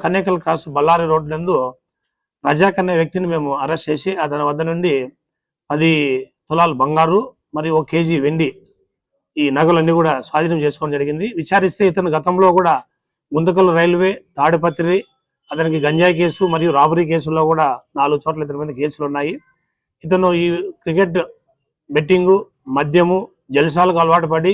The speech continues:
ఈ విధంగా తక్కువ సమయంలో డబ్బులు సంపాదించాలనే అత్యాశతో కష్టపడకుండా పని చేయాలనే ఉద్దేశంతో ఇతను దొంగతనాలు చేయడం అలవాటుగా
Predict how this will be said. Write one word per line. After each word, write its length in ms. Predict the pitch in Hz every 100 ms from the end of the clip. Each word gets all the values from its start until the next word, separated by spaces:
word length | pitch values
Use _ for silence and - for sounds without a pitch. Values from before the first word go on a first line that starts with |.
| 196
ఈ 40 | 156
విధంగా 320 | 160 165 165 139 120 _ _ _ _ 151
తక్కువ 200 | 147 185
సమయంలో 280 | 180 180 180 156
డబ్బులు 200 | 151 175 160
సంపాదించాలనే 460 | 160 165 165 156 143 139
అత్యాశతో 500 | 139 160 156 151 185 202 _ _ _ _ -
కష్టపడకుండా 500 | 147 170 190 185 190 165
పని 120 | 170
చేయాలనే 240 | 165 165 151
ఉద్దేశంతో 480 | 156 170 170 165 165
ఇతను 240 | 151 156 143 117 _ _ _ 143
దొంగతనాలు 420 | 156 170 175 160
చేయడం 160 | 165 156
అలవాటుగా 360 | 147 160 160